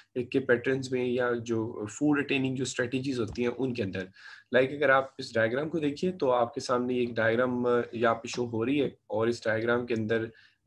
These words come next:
uh, एक कंप्लीट लाइफ साइकिल दिखाया गया। लाइफ साइकिल, uh,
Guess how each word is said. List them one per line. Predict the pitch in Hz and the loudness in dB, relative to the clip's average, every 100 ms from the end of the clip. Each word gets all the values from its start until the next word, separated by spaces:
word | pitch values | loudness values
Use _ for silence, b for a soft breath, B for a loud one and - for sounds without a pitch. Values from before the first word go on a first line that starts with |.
| 110 | 2
uh, | |
एक | 107 - 120 | 2 2 0
कंप्लीट | 127 120 139 147 - 113 | -2 2 2 2 -2 2
लाइफ | 123 120 | 4 4
साइकिल | 139 131 160 | -2 0 0
दिखाया | 143 143 117 | 0 0 0
गया। | 120 131 123 | 0 -4 0
लाइफ | 120 | 0
साइकिल, | 120 123 120 - 120 120 120 117 117 b b b b b - | 2 0 -2 -2 2 4 4 4 0 b b b b b -8
uh, | 104 104 107 107 107 | 2 4 6 4 2